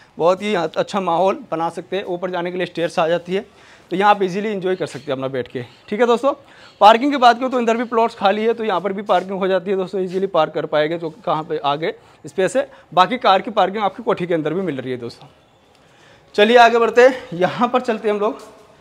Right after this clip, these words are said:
ये आ जाएगा हमारा third bedroom दोस्तों। third bedroom के अंदर की बात करूँ तो यहाँ पर भी हमारा touch bathroom रहेगा। ये देखिए अटैच washroom रहेगा दोस्तों हमारा, बिल्कुल as it is दे देंगे, जैसे आप देख रहे हैं as it is ही दे रहे हैं, adjust fan के साथ देने वाले हैं यहाँ पर भी।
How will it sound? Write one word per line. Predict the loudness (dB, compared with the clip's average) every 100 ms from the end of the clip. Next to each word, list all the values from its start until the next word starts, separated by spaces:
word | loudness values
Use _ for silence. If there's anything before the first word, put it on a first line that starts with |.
| _ -20 -20 -2
ये | 4
आ | 6
जाएगा | 6 4 4
हमारा | 2 2 2
third | 4 6 6
bedroom | 2 0
दोस्तों। | 0 -2 -2 -4 -6 -14 -20 -20 -20 -20 _
third | 6 6
bedroom | 6 4 2
के | 2
अंदर | 2 0
की | 2
बात | 0 0
करूँ | 0
तो | 2
यहाँ | 2 2
पर | 2
भी | 2
हमारा | 4 4
touch | 4 2 2
bathroom | 0 0 0
रहेगा। | 2 2 0 -4 -12 -16 -20 -10 -10 -10 -14 -16 -16 -6
ये | -2
देखिए | 0 2
अटैच | 2 2 0
washroom | -2 -2 -2
रहेगा | 0 0 0
दोस्तों | -2 -2 -2
हमारा, | 0 -2 -4 -12 -18 -10
बिल्कुल | -4 0 4
as | 4 4
it | 0
is | -2
दे | -2 0
देंगे, | 0
जैसे | -2 -4 -2
आप | -2
देख | -2 -2
रहे | -2 -2
हैं | -2
as | -4
it | -6
is | -6
ही |
दे | -4
रहे | -4 -2
हैं, | -2
adjust | -4 -6
fan | -6 -4
के | -4
साथ | -4 -4
देने | -6 -8
वाले | -6 -6
हैं |
यहाँ | -8 -8
पर |
भी। | -10